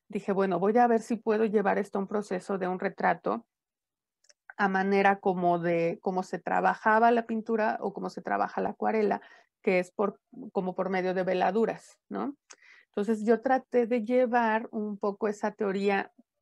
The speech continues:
tanto de las veladuras como del ashurado, que son cuestiones meramente formales, eh, de, de trabajar el dibujo o la acuarela a los lienzos, porque los lienzos se pueden ir trabajando por capas.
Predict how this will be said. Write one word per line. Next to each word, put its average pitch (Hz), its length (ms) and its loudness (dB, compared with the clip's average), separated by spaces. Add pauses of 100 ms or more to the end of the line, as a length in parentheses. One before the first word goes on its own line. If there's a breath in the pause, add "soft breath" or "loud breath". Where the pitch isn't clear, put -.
(180)
tanto 185 280 0
de 185 120 0
las 180 200 0
veladuras 196 600 0
como 196 240 -4
del 175 180 0
ashurado, 185 540 -2
que 180 100 -6
son 196 240 -6 (320)
cuestiones 196 440 -6
meramente 208 440 -6
formales, 175 800 -4 (480 loud breath)
eh, 196 560 -4
de, 180 560 -4
de 190 180 -6
trabajar 190 560 -2
el 220 140 0
dibujo 202 520 -6
o 185 260 -2
la 185 140 2
acuarela 220 680 2 (500)
a 208 120 -2
los 196 200 -2
lienzos, 285 460 -2
porque 180 280 -4
los 190 180 -2
lienzos 220 320 0
se 214 120 0
pueden 196 340 -2
ir 185 100 -6
trabajando 180 560 -2
por 185 280 -8
capas. - 560 -6